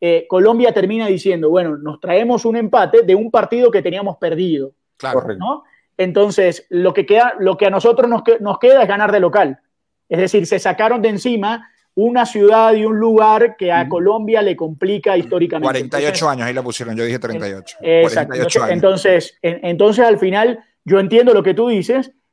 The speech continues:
Speaker 1: pero al final Colombia hoy ya se olvida del partido. Es decir, Colombia dice, eh, eh, Colombia en un, incluso en un momento de, de, del, del partido, Ale, que, que transmitíamos para, para la señal de, de Blue Radio, en el entretiempo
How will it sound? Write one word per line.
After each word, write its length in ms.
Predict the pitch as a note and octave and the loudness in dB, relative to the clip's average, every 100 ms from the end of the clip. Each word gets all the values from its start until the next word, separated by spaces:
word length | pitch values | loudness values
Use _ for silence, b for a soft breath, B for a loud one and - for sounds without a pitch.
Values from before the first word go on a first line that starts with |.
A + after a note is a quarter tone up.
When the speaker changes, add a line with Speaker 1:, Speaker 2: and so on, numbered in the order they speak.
| _ - | _ -2
Speaker 1:
pero 260 | F#3+ F3+ | 2 4
al 120 | F3 | 2
final 340 | F3 F3 F#3 F#3 | 0 -4 -4 0
Colombia 600 | G3 G3+ G#3+ A3 G#3 E3 | 2 2 2 2 2 2
hoy 220 | E3+ G3 | 2 2
ya 140 | E3+ | 0
se 100 | F3 | 0
olvida 260 | F3+ F3+ G3 | 0 2 2
del 120 | E3+ | 2
partido. 400 | D3+ D3 A#3 G3+ | -4 -4 2 2
Es 60 | E3 | 2
decir, 260 | E3 F3 | 0 0
Colombia 360 | E3+ E3 F#3 G3+ | 2 0 2 4
dice, 420 | G#3 F3+ G#3+ G#3+ _ _ _ _ | 4 2 0 0 _ _ _ _
eh, 760 | D#3 D#3 D3+ D3+ D3+ D3 D3+ D3+ - | 0 2 2 2 -2 -2 -4 -6 -10
eh, 280 | F#3 F3+ E3+ _ | -16 -10 -10 _
Colombia 400 | G3 G3 A#3 B3 | 2 2 4 2
en 60 | A#3+ | 2
un, 120 | A#3+ | 0
incluso 440 | F#3 F3+ G#3 C4 G3+ | -4 -2 -2 0 0
en 60 | |
un 60 | G3 | -2
momento 380 | G#3+ A3+ A3+ G#3+ | -2 0 2 4
de, 200 | F3+ E3 | 2 2
de, 240 | F3 E3 | 2 2
del, 260 | D3 E3 D#3 | 0 -4 -2
del 160 | E3 | -6
partido, 800 | D#3+ E3 G3 A#3 A3+ G3 D#3+ D3 | -2 -2 0 4 4 4 2 0
Ale, 260 | E3+ G3+ G#3 | 0 2 0
que, 200 | F3 D#3+ | -2 -6
que 120 | E3 | -6
transmitíamos 760 | E3+ D#3+ E3 A3+ A3+ F#3+ A3 A#3 | -6 -8 -8 -2 0 0 -4 -6
para, 360 | F3 D#3 D3 _ _ _ _ | -4 -4 -6 _ _ _ _
para 160 | D#3+ D#3+ | -6 -4
la 100 | D#3 | -4
señal 280 | E3+ F3 F#3 | -6 -4 0
de, 200 | G3 G3 | 0 0
de 120 | E3+ | -2
Blue 160 | F3 G3 | 2 4
Radio, 540 | G3+ A3 A#3+ B3+ B3 _ _ | 4 4 2 0 -2 _ _
en 160 | F3 F3+ | -4 0
el 80 | F#3 | 0
entretiempo 960 | F#3+ F3+ F3+ G#3+ B3 B3+ C4 C#4 C#4 | 0 -2 -2 0 -2 2 2 0 -4